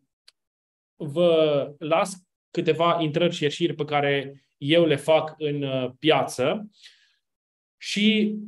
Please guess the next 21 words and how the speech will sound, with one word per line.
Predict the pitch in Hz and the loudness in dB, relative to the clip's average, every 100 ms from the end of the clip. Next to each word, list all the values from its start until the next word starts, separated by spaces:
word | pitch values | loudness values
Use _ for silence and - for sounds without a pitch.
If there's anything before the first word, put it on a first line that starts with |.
| - | -4
o | 190 | 0
să | 185 | 0
aflați | 185 180 208 208 | 0 2 2 0
când | - 214 | 0 2
o | |
să | 185 180 175 170 165 160 - | 2 0 -2 0 -2 -6 -8
fie | 190 190 175 180 175 180 | -4 0 2 2 0 -2
eligibil | - 160 151 156 208 190 | -2 -2 -2 -2 0 2
grupul | 175 190 208 | 2 2 0
de | 175 | -2
Discord | 143 143 - 143 160 208 180 147 _ _ _ _ _ | -2 -6 -8 -2 0 -2 -6 -12 _ _ _ _ _
la | 151 156 | -6 -6
care | 156 170 165 160 160 156 143 - | -4 0 2 4 2 2 -2 -6
lucrez, | 147 147 147 160 175 165 139 | -6 -6 -6 -2 0 0 -2
uh, | 143 143 135 135 131 123 | -4 -2 -2 -2 -2 -4
de | 131 147 143 147 | -2 0 0 -2
o | 139 135 | -2 -4
bucată | 135 147 147 | -6 -4 -2
de | 139 | -4
vreme | 127 143 139 | -2 -2 -2
împreună | 131 127 127 143 139 | -6 -4 -4 -4 -8